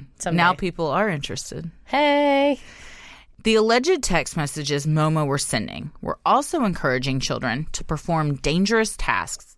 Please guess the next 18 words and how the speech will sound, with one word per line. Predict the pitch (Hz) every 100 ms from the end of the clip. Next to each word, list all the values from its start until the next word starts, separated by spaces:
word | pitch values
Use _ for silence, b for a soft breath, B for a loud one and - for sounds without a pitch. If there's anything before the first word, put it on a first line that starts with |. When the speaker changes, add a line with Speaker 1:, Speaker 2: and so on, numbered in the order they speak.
| - -
Speaker 2:
like | -
stick | - - 185
a | 196
knife | 180 170 190 202
in | 170
a | 160
light | 143 143 -
socket, | - - - - - - - -
light | 135 185
the | 262
stove | 262 - 185 160 165
and | - 143
blow | 135 143
out | 151 156
the | 143
flames | - 175 175 110 -
so | -
it | -